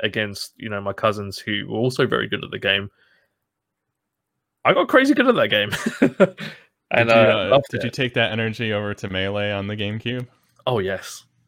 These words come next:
Speaker 2: Oh,
Speaker 1: Oh, yes.
Speaker 2: okay. <laughs> Nice.
Speaker 1: I play-, I played every single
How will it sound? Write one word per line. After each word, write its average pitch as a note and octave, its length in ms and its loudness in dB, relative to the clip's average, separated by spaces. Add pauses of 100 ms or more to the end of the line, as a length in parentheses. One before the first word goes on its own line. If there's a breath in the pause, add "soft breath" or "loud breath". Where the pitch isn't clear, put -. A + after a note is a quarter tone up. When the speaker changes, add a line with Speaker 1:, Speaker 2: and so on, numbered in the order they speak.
(240)
Speaker 2:
Oh, A2+ 160 -4
Speaker 1:
Oh, G#2 180 -2
yes. C#3+ 120 0 (160)
Speaker 2:
okay. F#3 100 0
<laughs> - 60 -12
Nice. A2+ 260 -4
Speaker 1:
I B2 80 6
play-, B2+ 340 6
I C3+ 120 4
played C3 360 2
every C3 440 2
single G#2 580 -2